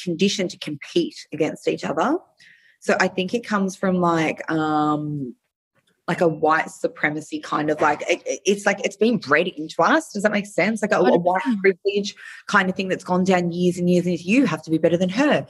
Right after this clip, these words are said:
Speaker 1: Look at her lips, da, da, da, da, da." So when shit hits the fan, instead of taking ownership and accountability, it's like, "Oh no, we're gonna gang up. It's, you're on the outside." Instead of, like, "Let's work together. Okay, she made a mistake. Like,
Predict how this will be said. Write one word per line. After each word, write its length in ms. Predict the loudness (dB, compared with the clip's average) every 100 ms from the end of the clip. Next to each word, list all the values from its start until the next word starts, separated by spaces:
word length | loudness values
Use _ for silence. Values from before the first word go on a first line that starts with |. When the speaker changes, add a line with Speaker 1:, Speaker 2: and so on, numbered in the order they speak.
| _ 0
Speaker 1:
Look 140 | 2
at 100 | 2
her 280 | 2 2 4
lips, 280 | 4 2 0
da, 100 | 2
da, 100 | 2
da, 140 | 0
da, 200 | 4 2
da." 0 | 2 -8 -20
So 220 | 2 2
when 480 | 4 2 2 0 -4
shit 640 | -6 -4 -2 -2 -2 -8 -12 _
hits 280 | -6 -4 -4
the 60 | -2
fan, 560 | 0 0 0 -6 -14 -20 _ _ _
instead 380 | -2 0 0 0
of 60 | 0
taking 240 | -2 -2
ownership 300 | -2 0 -2
and 80 | -4
accountability, 600 | -2 -2 0 2 4 4
it's 140 | 2 -2
like, 100 | -4 -8 0
"Oh 100 | 2
no, 160 | 4 2
we're 180 | 2 2
gonna 200 | 0 2
gang 220 | 0 0
up. 100 | -2
It's, 180 | -6 -8 -2
you're 280 | 4 4 4
on 80 | 2
the 100 | 2
outside." 380 | 2 2 0 0
Instead 240 | 0 0
of, 60 | 2
like, 180 | 0 0
"Let's 200 | -6 0
work 140 | -2
together. 260 | 0 0 0
Okay, 200 | 0 -2
she 140 | -2 -2
made 120 | 0
a 40 |
mistake. 500 | 0 -2 0 2 0 -2
Like, 200 | -2